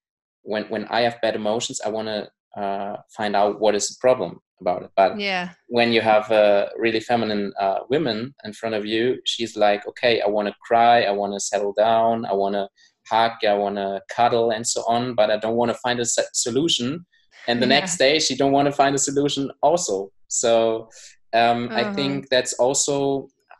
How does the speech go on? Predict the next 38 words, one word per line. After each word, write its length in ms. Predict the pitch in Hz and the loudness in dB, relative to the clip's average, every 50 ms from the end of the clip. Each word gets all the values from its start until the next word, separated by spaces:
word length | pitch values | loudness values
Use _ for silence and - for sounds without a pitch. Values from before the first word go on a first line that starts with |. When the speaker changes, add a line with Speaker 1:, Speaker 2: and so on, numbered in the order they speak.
| - | -2
Speaker 1:
I 100 | 123 139 | -2 -2
think 320 | 156 - 165 160 160 156 - | -2 -2 -4 -6 -6 -6 -6
for 120 | - 131 | -6 -6
you, 200 | 123 120 131 143 | -6 -6 -6 -8
it's 140 | 156 156 - - | -8 -6 -2 0
also 340 | 117 123 139 - - - 160 156 - | 2 2 2 2 0 0 0 -2 -2
a 60 | - - - | -6 -10 -8
thing 160 | 135 131 127 131 127 127 123 123 123 | -8 -6 -6 -6 -6 -8 -8 -6 -4
you 120 | 120 120 | -4 -2
have 260 | 120 120 117 - - - - | 0 0 -2 -2 -4 -8 -12
to 100 | 120 110 113 110 | -12 -6 -2 -2
work 140 | 110 120 - - - | 0 0 -2 -4 -6
with, 120 | 170 175 175 - | -8 -8 -8 -6
right? 340 | 104 92 92 120 160 180 - - _ _ _ _ _ _ _ _ _ _ _ _ _ _ _ - | -4 -2 -2 -2 -4 -6 -12 -16 _ _ _ _ _ _ _ _ _ _ _ _ _ _ _ -10
Speaker 2:
Yeah. 280 | 220 214 120 120 120 | -4 -2 0 0 0
Speaker 1:
And, 480 | 120 117 117 117 117 120 120 120 120 120 - - - - | -2 -4 -6 -6 -8 -8 -10 -10 -12 -14 -16 -14 -10 -8
um, 320 | 113 110 110 110 110 113 | -8 -8 -8 -8 -8 -6
therefore, 320 | 113 120 123 120 - 135 120 | -2 -2 -2 -2 -2 0 0
I 60 | 107 117 120 | 2 2 0
want 180 | 117 123 120 117 - | 0 -2 -4 -6 -8
to 60 | 117 - - | -8 -6 -4
ask, 260 | 113 113 117 117 - - - _ _ _ _ - | -2 -2 -2 -2 -4 -10 -14 _ _ _ _ -12
uh, 380 | 113 113 110 110 110 110 113 107 - _ - | -10 -8 -8 -6 -8 -8 -10 -10 -12 _ -10
what 180 | 113 120 117 - | -10 -10 -8 -6
do 80 | 120 | -6
you 200 | 113 113 113 110 110 _ - | -4 -4 -4 -6 -8 _ -8
think 300 | 117 113 110 110 104 - | -8 -8 -8 -8 -8 -8
is 140 | 104 98 - - - | -6 -6 -6 -6 -6
the, 320 | 113 107 104 101 101 101 - _ _ _ _ _ _ _ - | -4 -4 -2 -2 -4 -4 -8 _ _ _ _ _ _ _ -14
it's 240 | - 113 - - - | -10 -10 -10 -8 -4
one 180 | 113 117 123 | -4 -2 -2
of 120 | 120 120 - | -4 -4 -6
the 80 | 117 | -6
most 340 | 113 113 113 113 110 - - | -6 -4 -4 -4 -4 -4 -2
hardest 400 | - 107 113 120 127 - - - | 2 2 2 2 0 -4 -6 -6
part, 220 | - 127 131 127 - - | -4 -2 -2 -4 -4 -6
I 100 | 113 117 | -6 -4
guess, 500 | 113 120 127 127 - - - - _ _ | -2 -4 -4 -4 -4 -6 -8 -8 _ _